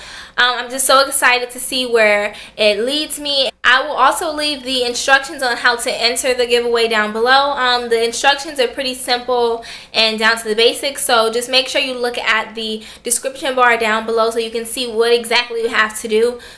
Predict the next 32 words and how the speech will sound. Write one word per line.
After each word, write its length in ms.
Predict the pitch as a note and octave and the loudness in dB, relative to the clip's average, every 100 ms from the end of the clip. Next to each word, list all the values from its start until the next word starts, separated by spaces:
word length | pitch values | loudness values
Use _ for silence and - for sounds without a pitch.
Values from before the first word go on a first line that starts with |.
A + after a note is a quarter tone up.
| _ | _
to 380 | - D#4 C4+ C4 - - | -2 -2 -4 -8 -8 -2
enter 300 | A#3 A#3 A#3+ | -2 0 -2
the 80 | C4 | 0
giveaway. 440 | G#4+ C4 F#3 G#3+ - | 0 0 -2 -4 -2
Okay, 300 | C#4+ D#4 C#4 | -2 0 -2
so 460 | C4 C#4+ C4 B3+ B3+ | 2 4 4 2 0
now, 360 | C4+ D4 D#4 | 4 4 4
um, 260 | D#4 C#4 C4 | 4 2 2
I 80 | B3+ | -2
just 160 | D4 | -2
wanna 160 | E4 D4+ | -2 -2
show 140 | D#4+ | -2
you 100 | C#4 | -4
guys 240 | C4 B3 A#3+ | 2 0 0
the 60 | |
makeup 480 | A#3 B3+ C4 C4+ - | -2 -2 0 -2 0
products 400 | C4 B3 B3+ - | 2 2 0 -2
you'll 100 | A#3+ | -2
be 120 | A3 | -2
getting. 440 | G#3+ C4+ D#4 D#4 D#4 - - - - | -4 0 2 0 -4 -14 -20 -6 0
Um, 280 | C4 C4+ | 0 0
you'll 200 | C#4+ D#4 | -2 -2
be 140 | D#4+ D4+ | -2 -6
getting 560 | C#4 D4 C#4+ C#4 C#4 | -4 -2 -2 -4 -6
the 260 | C4 B3+ C4 | -6 -6 -6
whole 400 | - D4 D#4 D4+ | -2 0 0 0
line 680 | C4+ B3+ B3+ C4 C4+ C#4 C#4+ - _ - | 0 0 0 0 -4 -8 -14 -20 _ 2
of 360 | B3+ B3 A#3+ | 2 2 -2
these, 380 | B3+ B3+ B3 B3+ | -6 -6 -4 -2
um, 500 | A#3+ A#3+ A3+ A3 A3 | 2 4 4 0 -2
cream 320 | - D#4+ D4+ D4+ | -4 -2 -2 0
lipsticks, 880 | C#4+ D4 - F4 F4 F4 - - | 0 0 -2 -2 -2 -2 -2 -4